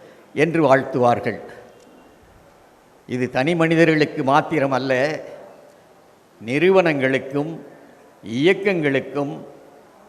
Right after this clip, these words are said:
நம்முடைய கம்பன் கழகத்திற்கும் இந்த வாழ்த்து பொருந்தும். முதன் முதலாக சிறுக கட்டி துவக்கிய நிறுவனங்கள்தான் இன்று பறந்து விரிந்து வானளாவ உயர்ந்து நிற்பதை நாம்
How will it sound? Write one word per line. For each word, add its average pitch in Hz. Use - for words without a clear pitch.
நம்முடைய 160
கம்பன் 185
கழகத்திற்கும் 185
இந்த 151
வாழ்த்து 127
பொருந்தும். 117
முதன் 143
முதலாக 147
சிறுக 175
கட்டி 160
துவக்கிய 147
நிறுவனங்கள்தான் 139
இன்று 131
பறந்து 156
விரிந்து 151
வானளாவ 151
உயர்ந்து 143
நிற்பதை 127
நாம் 123